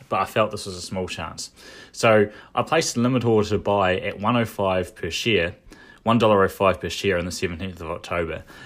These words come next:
It's important to note that the stock was really liquid. It was hardly trading, and I think my order, it wasn't that big, but it filled over three days. And, you know, so I don't think it was something that you could have done if you had a truckload of money to invest. Anyway,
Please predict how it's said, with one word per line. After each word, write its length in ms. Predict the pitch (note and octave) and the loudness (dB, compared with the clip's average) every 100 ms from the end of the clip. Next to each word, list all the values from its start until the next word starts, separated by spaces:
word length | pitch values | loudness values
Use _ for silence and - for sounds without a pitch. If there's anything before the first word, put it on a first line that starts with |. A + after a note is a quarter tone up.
| - | -8
It's 140 | G2+ G2 | -8 -4
important 320 | G#2 D3 A#2+ | 0 0 2
to 40 | |
note 180 | G#2+ G#2 | 2 2
that 40 | F#2+ | -2
the 100 | F#2+ | -2
stock 280 | A2 A2 | -2 -2
was 100 | F#2+ | -6
really 300 | F2 G#2 G2 | -4 2 2
liquid. 340 | E2+ F#2+ - - | 2 -4 -6 -8
It 60 | |
was 100 | F#2 | -8
hardly 300 | - G2+ G2 | -4 -2 -2
trading, 500 | F#2+ - F2 F2 E2 | -6 -2 -2 -2 -6
and 220 | F2+ F#2+ - - - _ _ | -6 -6 -8 -16 -20 _ _
I 80 | G2+ | -8
think 180 | - A#2+ | -4 -2
my 120 | G#2+ | -2
order, 360 | G#2+ G#2+ F#2+ - _ _ - | 0 2 2 -2 _ _ -10
it 80 | A#2 | -2
wasn't 300 | A#2 G2+ F#2+ | 0 0 -4
that 200 | - - | -2 0
big, 240 | - G2 | 0 0
but 100 | G#2+ | -2
it 120 | F#2 | -2
filled 320 | - B2 A2+ | 2 2 4
over 180 | G2+ F#2 | 2 0
three 300 | F#2+ - F#2+ | -6 -2 -2
days. 500 | E2+ F2 E2 F2+ - _ - - - - | 0 -2 -4 -10 -14 _ -20 -20 -20 -10
And, 480 | F#2+ G2 F#2 F2+ - _ _ _ _ _ _ _ _ _ _ - | -4 -4 -4 -8 -12 _ _ _ _ _ _ _ _ _ _ -4
you 80 | A2 | -2
know, 100 | F#2+ | 0
so 160 | A#2+ | 0
I 80 | G#2 | -2
don't 320 | G#2 A#2 A#2+ | 2 2 2
think 220 | G#2+ A2 | -4 -6
it 40 | G2+ | -4
was 160 | G2+ | -6
something 300 | - A2 G2+ | -4 -6 -6
that 120 | G2 F2+ | -8 -8
you 120 | G2+ | -8
could 200 | - G#2 | -4 -4
have 100 | F2 | -2
done 240 | F#2+ E2+ | -4 -4
if 160 | F2 - | -8 -10
you 80 | F2+ | -6
had 160 | F2+ | -6
a 80 | E2+ | -6
truckload 560 | - - F2 - F#2 E2+ | -10 -10 -8 -4 -4 -4
of 80 | |
money 220 | E2+ E2+ F2 | -6 -6 -6
to 120 | F2+ | -10
invest. 440 | E2 E2 - - _ - - - | -10 -10 -10 -14 _ -20 -16 -2
Anyway, 320 | C3 A2 E2+ | 2 2 0